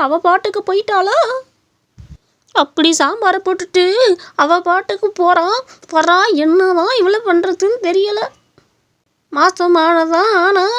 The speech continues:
வீட்டுல ஒரு வேலையும் நடக்கறதில்ல. அம்மா, எதுக்கும்மா அப்ப கத்திக்கிட்டு இருக்க? என்னாச்சு? இவடி சாம்பாரை போட்டுட்டு எங்கேயோ ஊர் சுத்த போயிட்டாடி. நான் வந்து பார்க்குறேன், எல்லாம் தீஞ்சு போய் கிடக்கு. ஆமாம்மா,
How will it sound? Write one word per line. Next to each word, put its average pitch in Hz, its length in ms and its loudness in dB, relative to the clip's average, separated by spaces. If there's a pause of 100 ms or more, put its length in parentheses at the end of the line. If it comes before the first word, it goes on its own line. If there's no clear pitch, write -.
வீட்டுல 381 500 -2
ஒரு 370 360 4
வேலையும் 466 400 2
நடக்கறதில்ல. 453 560 0 (1600)
அம்மா, 240 480 0 (180)
எதுக்கும்மா 370 440 -2
அப்ப 269 140 -4
கத்திக்கிட்டு 240 460 -2
இருக்க? 214 280 -2 (120)
என்னாச்சு? 285 480 0 (1160)
இவடி 330 300 4 (380)
சாம்பாரை 330 520 0
போட்டுட்டு 359 380 0 (320)
எங்கேயோ 320 340 0 (140)
ஊர் 403 180 0
சுத்த 359 260 0
போயிட்டாடி. 339 460 2 (880)
நான் 349 260 2
வந்து 359 220 -2 (100)
பார்க்குறேன், 359 460 -2
எல்லாம் 370 500 0
தீஞ்சு 415 320 4
போய் 403 200 -2
கிடக்கு. 403 300 -4 (1160)
ஆமாம்மா, 285 600 0